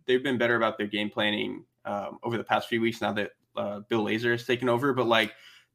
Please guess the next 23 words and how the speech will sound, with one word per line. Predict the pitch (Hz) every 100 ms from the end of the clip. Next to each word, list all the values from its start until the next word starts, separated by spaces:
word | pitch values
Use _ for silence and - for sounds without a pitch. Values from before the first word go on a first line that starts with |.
| -
that | 214
first | - 180 208
start | - 131 117 -
where | 123
they | 131 143
was | 143
just, | - 156
like, | 123 113 -
all | - 160 165 139 120 117
gun, | 160 156 131
it | 120
was | 123
all | 151 147
empty, | 143 156 120 107
it | 107
was | 131
all, | 151 143
like, | 131 113 107
spread | - 156 160
everything | 143 127 120
out. | 127
It's | 131
like, | 147 131